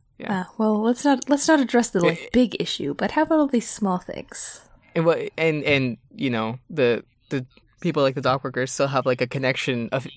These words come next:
Speaker 1: a feeling about the ferry.
Speaker 2: Mm-hmm.
Speaker 1: So even if it's not actually important anymore, it still feels important.
Speaker 2: Yeah, yeah.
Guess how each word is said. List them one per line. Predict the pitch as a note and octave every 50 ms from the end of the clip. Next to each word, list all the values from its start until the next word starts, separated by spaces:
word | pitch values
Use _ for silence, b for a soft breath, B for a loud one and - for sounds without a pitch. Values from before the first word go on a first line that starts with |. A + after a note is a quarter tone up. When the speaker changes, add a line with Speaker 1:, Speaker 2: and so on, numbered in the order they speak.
| - - -
Speaker 1:
a | C3+
feeling | B2 - - E3 E3 E3 D#3+ D3+ C3+ B2+ B2 A#2 -
about | - C3 C3 A#2+ G#2 -
the | - B2+
ferry. | - - G#2+ - F3 F3 -
Speaker 2:
Mm-hmm. | C3
Speaker 1:
So | - - -
even | C#3+ D3 C#3 C#3
if | C3 -
it's | C3 A#2 -
not | C3+ A#2+ A#2 -
actually | A#2+ B2+ - - B2+ A#2+ A#2 A2+ - -
important | B2+ B2+ B2 B2 - D3 C3 B2 - B2+ B2+ -
anymore, | C3 C3 A2+ A2 A2+ A#2+ B2 B2 A#2 A2 G#2+ A2 A2+ - _
it | C#3 C3 B2+ _ _ _
still | - - - D3+ A#2+ A2+
feels | - - C3 A#2+ A2+ A2 A2+ - - - - _ _ _
important. | - - C#3+ - - - F#3+ D#3+
Speaker 2:
Yeah, | E3+ - - _
yeah. | - G#3 F#3 E3+